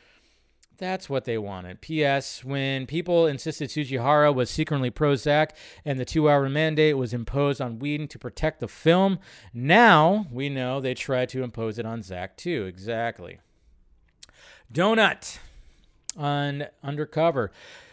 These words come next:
Have to pick one. Snyderverse is restored, or you get to, uh, get a recurring extra role in the, in the Batman movies,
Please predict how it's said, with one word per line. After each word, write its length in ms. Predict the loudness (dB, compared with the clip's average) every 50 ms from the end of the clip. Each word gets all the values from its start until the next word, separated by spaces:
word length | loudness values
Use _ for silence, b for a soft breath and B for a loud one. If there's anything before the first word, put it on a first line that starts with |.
| B B B _
Have 160 | 4 6 6
to 80 | 4 6
pick 220 | 8 8 8 8
one. 220 | 8 4 4 2
Snyderverse 560 | 0 2 4 6 6 8 8 6 6 4 4 2
is 80 | 0
restored, 480 | 0 0 0 2 4 6 8 8 8 8 12
or 340 | 12 12 12 12 12 12 12
you 180 | 10 8 4
get 260 | 4 4 4 4 4 2
to, 400 | -2 0 4 6 6 8 8 8
uh, 220 | 8 8 6 4
get 160 | 2 2 2 2
a 60 | 2
recurring 520 | 0 -2 -2 -2 -2 0 0 0 0 -2
extra 320 | -2 -4 -4 -4 -4 -6 -2
role 340 | 2 4 4 6 6 4
in 200 | 2 0 -4 -4
the, 300 | -4 -2 -2 -2 -4 -6 -6
in 100 | -6 -4
the 80 | -4
Batman 520 | 0 4 4 4 4 2 0 -2 -2 -2 -2
movies, 440 | -2 0 0 0 0 0 -2 -2